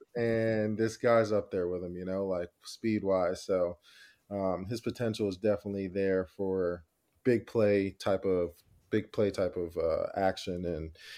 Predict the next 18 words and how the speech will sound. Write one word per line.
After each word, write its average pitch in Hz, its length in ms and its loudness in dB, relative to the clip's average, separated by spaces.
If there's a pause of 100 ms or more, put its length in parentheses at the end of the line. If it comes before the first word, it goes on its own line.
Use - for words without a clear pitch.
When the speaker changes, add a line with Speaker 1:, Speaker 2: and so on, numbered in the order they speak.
(220)
Speaker 2:
our 104 100 4
team 110 300 4
really 107 240 8
started 101 280 4
to 95 80 0
use 101 300 2
him 98 100 0
a 95 60 2
lot 92 260 4
last 92 340 0
year, 95 240 0
which 90 580 -4
I 95 80 -4
think 95 360 -2
boosted 104 320 -4
his 131 180 2
confidence. 107 720 -2
And 85 300 -4